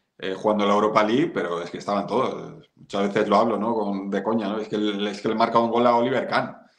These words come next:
Claro, que a Oliver Kahn le veías de, de pequeño cuando empezabas a jugar al fútbol y, y ya estaba Oliver Kahn. Ya era el mejor portero del mundo. Y sin embargo, luego te ves ahí, eh, los ves en el Coliseum, jugadores de, de esa magnitud, que los ves en el Coli ahí, que,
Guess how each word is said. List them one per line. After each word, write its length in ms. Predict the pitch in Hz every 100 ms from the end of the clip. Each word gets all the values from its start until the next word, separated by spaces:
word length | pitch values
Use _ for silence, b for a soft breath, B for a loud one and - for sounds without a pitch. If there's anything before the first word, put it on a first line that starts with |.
| b -
Claro, 220 | 110 110
que 80 | 95
a 60 |
Oliver 300 | 95 110 123
Kahn 140 | 131 123
le 80 |
veías 320 | 135 113 123 131
de, 160 | 120
de 120 | 110 110
pequeño 420 | 113 127 131 143
cuando 160 | 120
empezabas 340 | 104 107 110 120
a 60 |
jugar 280 | 117 123 120
al 40 | 120
fútbol 320 | 123 135 143
y, 540 | 117 107 101 98 98 98
y 40 |
ya 60 | 101
estaba 260 | - 120 123
Oliver 300 | 113 - -
Kahn. 220 | 117 - - _ _ _ -
Ya 140 | 104
era 200 | 104 104
el 60 | 104
mejor 260 | 98 110
portero 300 | 107 98 104
del 100 | 92
mundo. 300 | 92 131 117 - - b b b b
Y 80 | -
sin 120 | 98
embargo, 260 | 98 110
luego 180 | 113 117
te 80 | 120
ves 180 | 117 117
ahí, 260 | 113 123
eh, 160 | 139 117
los 180 | 107 101
ves 160 | 113 127
en 80 |
el 80 | 120
Coliseum, 800 | 123 123 117 135 143 175 202 - _ b b b _
jugadores 380 | - 101 104 110
de, 260 | 113 110
de 80 | 107
esa 340 | 107 117 107 104
magnitud, 540 | 107 107 104 120 143
que 80 | 123
los 160 | 98
ves 160 | 101 110
en 100 | 120
el 120 | 113
Coli 260 | 127 127 120
ahí, 160 | 123 131
que, 460 | 104 98 98 101